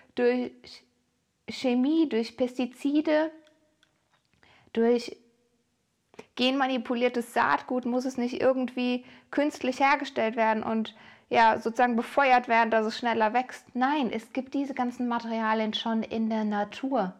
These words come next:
Wir dürfen da viel mehr hinschauen, was es da für großartige Alternativen gibt und diese unterstützen. Und ich denke, sobald wir uns alle ein bisschen mehr mit Nachhaltigkeit in der Mode beschäftigen, fällt uns auch ganz schnell auf,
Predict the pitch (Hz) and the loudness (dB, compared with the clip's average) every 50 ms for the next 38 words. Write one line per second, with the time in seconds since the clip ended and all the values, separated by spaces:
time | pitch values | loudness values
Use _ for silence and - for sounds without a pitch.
0 | _ - - - - - - _ _ 226 240 202 254 262 262 262 269 254 247 247 | _ -20 -20 -20 -20 -20 -20 _ _ -2 0 2 2 0 0 0 0 0 2 2
1 | 247 247 247 - - 277 277 277 277 269 269 269 285 277 294 - - 277 247 247 | 2 0 -2 -6 -4 -2 0 2 2 2 0 0 0 -2 -2 -2 -2 -2 -2 0
2 | 240 240 247 247 233 240 - 226 226 226 - 220 226 226 - - - - _ - | 2 0 0 0 -2 -2 -4 -4 -4 -2 -4 -4 -4 -4 -8 -20 -20 -20 _ -4
3 | - 269 302 311 - - 254 254 254 254 269 247 - - - 226 240 226 254 240 | 0 0 0 0 0 -2 -2 -2 -2 -2 -6 -8 -6 -4 -4 -4 -4 -2 -2 -4
4 | 233 233 - - 285 285 262 233 240 254 254 254 - - 226 214 202 208 - 220 | -4 -4 -4 -8 -6 -4 -4 -2 -2 -2 -4 -4 -6 -4 -2 -2 -2 -2 -4 -2
5 | 208 220 208 220 220 196 214 220 220 247 233 226 - - 262 262 262 - - - | -2 -2 -2 -2 -4 -2 -2 -4 -2 -4 -4 -6 -2 -2 -2 -2 -2 -6 -14 -12
6 | 180 180 190 196 - _ _ _ _ _ _ _ _ _ _ _ _ _ - 220 | -12 -12 -12 -14 -16 _ _ _ _ _ _ _ _ _ _ _ _ _ -2 0
7 | 220 233 226 233 226 220 247 247 254 247 220 233 226 190 214 208 220 247 254 254 | 0 0 0 0 0 0 0 0 -2 -2 -2 -2 0 2 2 4 4 2 0 -2
8 | - - - - 226 240 240 226 226 233 - - 233 233 233 - - 226 220 233 | -8 -14 -16 -8 -4 -2 -2 -2 -2 -2 -2 0 0 0 0 0 -2 -2 -2 -4
9 | 226 233 254 233 220 220 226 254 277 269 233 208 214 214 202 208 208 208 226 214 | -4 -4 -2 -2 0 2 2 0 0 0 -4 -4 -2 -2 -2 -2 -2 -2 -4 -4
10 | 208 220 - - - 233 214 214 - 214 220 226 226 220 208 208 208 214 208 196 | -4 -4 -12 -12 -6 -6 -6 -6 -4 -6 -2 -2 -2 -2 -2 -2 -2 -2 -2 -2
11 | 214 208 - - 294 294 - - - - 208 220 220 233 247 - - - - - | -4 -6 -4 -4 -6 -6 -6 -10 -10 -8 -6 -6 -6 -6 -8 -10 -18 -20 -20 -20
12 | - _ _ - - 233 214 214 208 208 214 202 - 190 - - - 202 208 226 | -20 _ _ -6 0 0 2 2 0 -4 -4 -4 -6 -6 -4 -2 -2 0 0 0
13 | 233 226 - - 220 208 208 202 196 196 202 190 196 190 214 233 240 254 - - | -2 -4 -6 -6 -4 -4 -2 -4 -6 -6 -4 -4 -2 -2 -2 -2 -4 -6 -10 -18
14 | - | -20